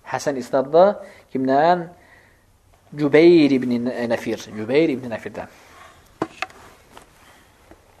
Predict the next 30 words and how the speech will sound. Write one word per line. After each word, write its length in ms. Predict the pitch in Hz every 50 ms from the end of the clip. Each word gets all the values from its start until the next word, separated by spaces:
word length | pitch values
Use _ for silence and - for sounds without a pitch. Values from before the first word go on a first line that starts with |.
| _ _ _ _ _ _ _ _ _ _ _ _ _ _ _ _ _ _ _ _ _ _ _ - - _ - - - - _ -
Və 280 | - 135 147 170 - - 202
imamlardan 500 | 175 180 170 165 165 170 170 170 202 190
da 140 | 170 156 143
bunu 340 | 139 143 156 170 190 196 190 -
icazə 340 | 139 135 143 135 131 139 135
verənlər 340 | 131 127 127 131 135 139
var. 180 | 151 160 160 175 -
İmam 280 | - 127 135 139 139 139 -
Əhməd 440 | 131 123 - - 135 131 120 - -
kimi 160 | - 160 156
və 60 | 135 127
başqaları. 640 | 110 - - - 104 101 101 101 104 98 95 -
Ki, 120 | - - 147
İmam 260 | 139 127 135 131 131
Əhməd 340 | 127 127 131 - 165 165 147
və 120 | 131 120 113
qeyruhu. 280 | 104 101 - 117 95 - - _ _ _ _ _ _ _ _ _ _ _ _ _ _ _ _ -
Ancaq 180 | 147 165 180 214
İmam 140 | 202 214 233
Əhməd 260 | 220 - 185 175 151 160
nədir? 220 | 151 135 123 - - - - - - -
Fikir 200 | - - 180 147
verin. 220 | 131 107 101 - -
İmam 180 | 123 123 131
Əhməd 300 | 123 113 95 143 151 139
burada 160 | 143 127 123 123
bir 60 | 113
məsələ 260 | 107 - 110 107 101
qeyd 160 | 95 98 92
edilir. 160 | 87 90 95